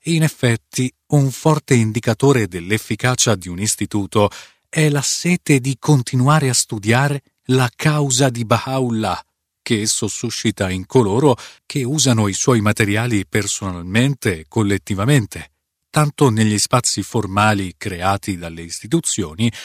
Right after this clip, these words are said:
quanto in ambienti più informali. Oltre allo studio della rivelazione, è di grande importanza anche l'influenza degli insegnamenti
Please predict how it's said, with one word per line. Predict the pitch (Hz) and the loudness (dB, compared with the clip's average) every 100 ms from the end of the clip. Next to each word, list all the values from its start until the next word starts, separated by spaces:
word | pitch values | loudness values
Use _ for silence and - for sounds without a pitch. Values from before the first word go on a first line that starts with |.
| - _ _ | -20 _ _
quanto | - 151 - | 0 0 0
in | 139 143 | 0 2
ambienti | 160 107 95 - 131 | 0 -2 -10 -8 -8
più | - 135 | -2 2
informali. | 123 123 - 131 107 90 76 80 - _ _ _ _ _ _ | 2 0 2 2 2 -2 -6 -18 -20 _ _ _ _ _ _
Oltre | 156 143 135 120 | -2 0 2 2
allo | 110 | 2
studio | 107 - 131 123 110 | 0 0 0 2 2
della | 92 101 98 92 | 2 0 -2 -4
rivelazione, | 117 127 113 95 - - 110 98 101 101 - - _ | -2 0 0 -2 -2 0 2 2 2 0 -4 -20 _
è | _ 170 | _ 0
di | 143 156 | 2 2
grande | 156 175 165 143 | 4 4 6 4
importanza | 117 127 120 127 113 104 143 | 4 0 2 2 4 2 2
anche | 143 - 135 131 - | 2 4 2 2 0
l'influenza | 147 143 - 151 156 156 - 123 | 2 2 2 2 4 2 2 4
degli | 120 113 | 4 4
insegnamenti | 120 113 127 110 110 123 92 - 85 | 2 2 0 2 4 4 2 -6 -18